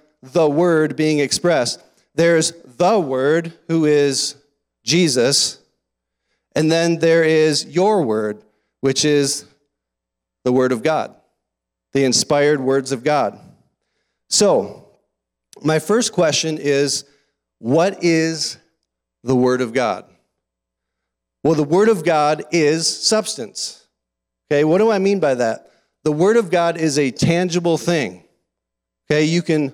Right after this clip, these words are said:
hold it in your hand, the Bible. The Bible is the Word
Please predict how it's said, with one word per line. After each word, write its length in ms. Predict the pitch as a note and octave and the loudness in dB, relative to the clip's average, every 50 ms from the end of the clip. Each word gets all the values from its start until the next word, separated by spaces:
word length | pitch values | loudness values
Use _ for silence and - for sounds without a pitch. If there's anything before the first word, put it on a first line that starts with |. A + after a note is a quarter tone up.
| - | -12
hold 380 | _ _ - F#3+ G3 G3 F3+ C#3 | _ _ -2 0 0 0 0 0
it 180 | A2+ G#2 - _ _ - | -2 -4 -6 _ _ -4
in 140 | D#3 D#3 | -4 -2
your 120 | D#3+ D#3 D#3 | -2 -2 -2
hand, 260 | E3+ E3 D3+ B2+ A#2 | -2 -2 -2 -2 -2
the 100 | C3+ C3+ | -2 -2
Bible. 500 | C#3+ D#3 D3+ D#3+ D3+ A#2+ F#2+ G#2 G#2+ _ _ _ _ _ _ _ _ _ _ _ _ _ | 0 0 0 0 -2 -4 -6 -12 -14 _ _ _ _ _ _ _ _ _ _ _ _ _
The 100 | - C#3+ | -6 -4
Bible 420 | B2+ D3+ D3+ D#3+ E3+ E3+ F3 E3+ D#3+ C#3+ | 0 0 0 2 2 2 2 0 0 0
is 480 | D#3 D#3+ E3 E3 D#3 D3 - - - - _ _ _ _ _ _ | 0 0 0 0 -2 -4 -6 -10 -12 -16 _ _ _ _ _ _
the 140 | B2 C#3+ C#3 | -2 -2 0
Word 500 | B2+ C3+ C#3 C#3 D3 D3 C#3 C3+ - | 2 2 2 2 2 2 0 -4 -10